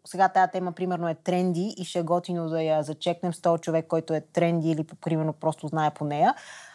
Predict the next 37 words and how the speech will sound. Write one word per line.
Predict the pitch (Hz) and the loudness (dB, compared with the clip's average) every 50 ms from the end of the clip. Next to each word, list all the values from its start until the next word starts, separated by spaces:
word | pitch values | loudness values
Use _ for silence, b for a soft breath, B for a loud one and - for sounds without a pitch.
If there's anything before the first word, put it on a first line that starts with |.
| B B B | B B B
а, | - - 202 196 196 196 196 196 196 190 - - | -2 2 4 4 4 4 2 0 0 -2 -2 0
а | - 196 196 | 2 2 2
е | 196 196 | 2 2
просто | - 226 254 254 - 254 | 0 0 0 0 0 -2
нещо, | 240 240 247 240 - 214 | 0 0 0 -2 -4 -8
което | - - 214 214 214 - 247 254 247 247 _ _ _ _ _ _ _ - | -4 -2 -2 -2 0 -2 -2 -2 -2 -2 _ _ _ _ _ _ _ 0
аз | 180 202 214 - - - - | 2 2 2 0 -2 -6 -2
искам | 240 208 196 - - 220 202 | 0 0 0 0 0 0 0
по | - 202 | 2 2
някакъв | 196 196 190 190 190 185 185 180 - - | 2 2 2 2 0 -4 -6 -6 -2 0
начин | 180 175 175 170 - 226 226 233 220 - - - | 2 2 2 0 0 -2 -2 -2 -2 -4 -8 -8
да | 190 165 202 208 202 202 | 0 4 4 4 4 4
коментирам | - - 190 165 156 156 151 139 - 180 196 202 247 285 311 330 311 _ _ _ _ _ _ _ | 0 0 0 0 0 -2 -4 -2 2 4 4 6 6 4 2 -2 -6 _ _ _ _ _ _ _
и | - 196 202 | -4 0 0
мисля, | 208 214 208 - 220 | 0 0 -2 -4 -6
че | 214 - 202 196 - | -4 -4 -4 -4 -6
с | - - 170 - | -10 -12 -6 0
този | - 202 202 196 185 | 0 0 2 0 -2
човек | - 175 175 180 175 | -2 2 2 2 0
ще | - - - | 0 -6 -8
се | 165 - 165 143 | -6 -6 -8 -6
получи, | - 160 165 160 - 160 | -4 -4 -4 -4 -4 -6
защото | 147 147 143 - 160 147 147 143 | -8 -8 -8 -8 -8 -8 -8 -8
той | - 147 151 | -6 -4 -4
има | 151 139 143 | -4 -4 -6
някакво | 139 143 143 139 - 135 - - 151 | -6 -6 -6 -6 -10 -14 -12 -8 -6
ноу-хау | 147 147 143 139 - 147 143 139 - 135 139 | -2 -2 -2 0 2 2 2 2 2 -2 -10
в | - | -8
това, | - 156 185 220 269 - - | -2 2 4 4 4 2 0
или | 240 247 233 226 220 | 0 0 0 0 0
пък | - - 294 - - | -2 -4 -6 -4 -2
този | - 220 220 214 | 0 0 0 0
човек | 202 - 185 208 208 - | 0 0 -2 -2 0 0
ми | 190 | -4
е | 165 | -2
просто | - 165 180 180 - - | 0 0 -2 -2 0 -2
интересен. | 175 156 - 151 147 160 156 - - 147 | -4 -2 0 0 0 0 0 -2 -4 -8